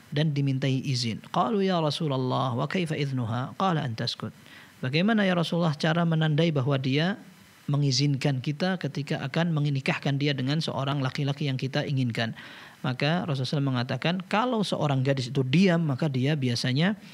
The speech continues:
rela. Tapi kalau dia tidak rela, maka dia akan menjawab, "Aku tidak suka," dan sebagainya. Dan para ulama mengatakan bahwa ini menunjukkan tidak boleh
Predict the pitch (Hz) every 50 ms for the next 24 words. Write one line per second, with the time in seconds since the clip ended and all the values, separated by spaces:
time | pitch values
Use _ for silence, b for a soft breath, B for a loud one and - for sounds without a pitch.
0 | B B B B B - 135 135 139 131 117 107 117 - 147 147 175 202 185 196
1 | 170 151 147 139 190 247 247 208 - 165 151 151 135 - - - - - - -
2 | 180 233 220 175 170 170 151 139 - 180 175 151 143 - 123 131 170 175 180 147
3 | 135 120 151 135 123 - 143 - 185 160 151 131 - - - 175 151 - 160 143
4 | 131 117 113 - 104 104 101 107 95 101 101 95 - B B B B B B B
5 | B B - 131 131 143 185 233 262 240 214 202 165 156 156 143 131 123 143 151
6 | 156 - 170 160 160 147 131 135 127 117 123 131 156 190 226 240 - - 196 196
7 | 202 202 190 175 165 156 151 143 135 143 139 - - - 196 214 226 226 226 -
8 | - - - 190 185 165 151 160 - 175 143 160 202 233 233 202 170 139 120 123